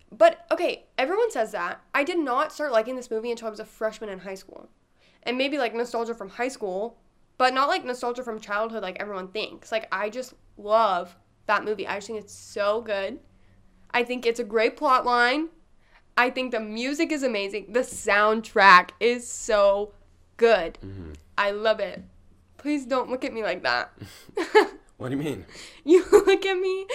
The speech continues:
Speaker 1: like I'm dumb.
Speaker 2: No, we just have very different opinions.
Speaker 1: I know. And you really hate the movie.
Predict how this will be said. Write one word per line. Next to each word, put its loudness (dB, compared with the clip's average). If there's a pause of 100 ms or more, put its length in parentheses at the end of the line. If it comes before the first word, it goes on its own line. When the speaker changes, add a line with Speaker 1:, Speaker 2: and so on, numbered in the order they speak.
(300)
Speaker 1:
like 0
I'm 2
dumb. 4 (340)
Speaker 2:
No, -4 (320)
we -10
just -10
have -2
very -2
different -8
opinions. -16 (400)
Speaker 1:
I -4
know. -8 (120)
And 0
you 0
really -4
hate -8
the -10
movie. -12